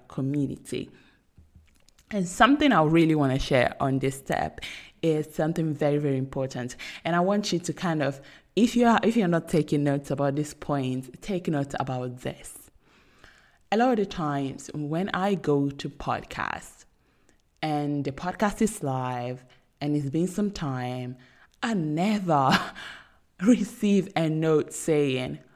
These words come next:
"Oh, Fatia, the podcast is live.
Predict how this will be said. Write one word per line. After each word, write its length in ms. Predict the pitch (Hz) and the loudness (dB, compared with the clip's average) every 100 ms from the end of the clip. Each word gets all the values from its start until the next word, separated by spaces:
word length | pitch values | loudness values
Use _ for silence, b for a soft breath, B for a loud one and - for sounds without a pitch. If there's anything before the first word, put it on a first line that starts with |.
| b - | b -2
"Oh, 220 | 277 294 | 2 2
Fatia, 720 | 247 233 - 269 214 143 - | 0 -4 -2 0 2 0 -2
the 120 | 156 | -4
podcast 720 | 170 - 214 - - 180 175 - 180 | -4 -4 -4 -4 -10 -8 -8 -8 -8
is 200 | 175 - | -8 -6
live. 640 | 160 175 196 147 139 | -4 -2 -2 -2 -4